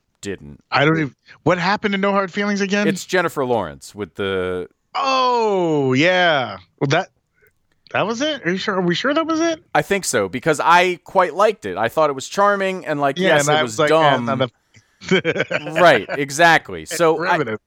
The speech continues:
Speaker 1: I just think we're kind of
Speaker 2: <laughs>
Speaker 1: on opposite
Speaker 2: Yeah.
Speaker 1: sides of it in a very
Speaker 2: Yeah.
Speaker 1: similar way that, like,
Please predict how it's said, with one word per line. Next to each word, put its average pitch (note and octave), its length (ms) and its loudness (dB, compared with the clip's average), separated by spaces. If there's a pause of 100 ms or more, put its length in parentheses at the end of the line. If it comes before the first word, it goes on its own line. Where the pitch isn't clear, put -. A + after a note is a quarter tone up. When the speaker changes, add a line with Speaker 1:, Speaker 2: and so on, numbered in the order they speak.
(180)
Speaker 1:
I F#3+ 120 -2
just F#3+ 240 -4
think G#3 200 -2
we're E3 120 0
kind E3 300 2
of C#3+ 100 2
Speaker 2:
<laughs> - 20 4
Speaker 1:
on C3+ 320 2
opposite C#3 480 2
Speaker 2:
Yeah. - 20 -4
Speaker 1:
sides A#2+ 680 2 (400)
of A2+ 220 0
it A2 180 0
in B2 160 -4
a B2 60 -4
very B2 340 0
Speaker 2:
Yeah. B2 260 0
Speaker 1:
similar A2 140 -2
way A#2+ 420 2
that, A2 200 -6
like, A#2 340 0